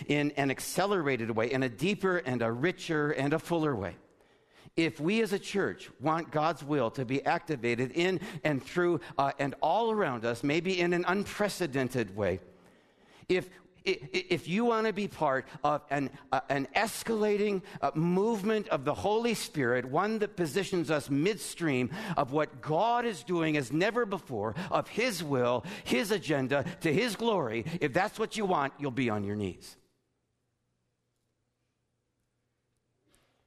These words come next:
God does nothing except in answer to prayer.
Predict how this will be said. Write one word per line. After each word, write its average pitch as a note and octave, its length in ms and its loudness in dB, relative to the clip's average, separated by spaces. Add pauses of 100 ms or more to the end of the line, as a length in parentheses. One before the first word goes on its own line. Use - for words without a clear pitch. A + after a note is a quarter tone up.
(1200)
God D3+ 200 2
does D#3 180 -2
nothing D#3 360 -2
except - 340 -6
in A#2 100 0
answer A2+ 300 -4
to F#2 60 -6
prayer. A#2+ 320 -10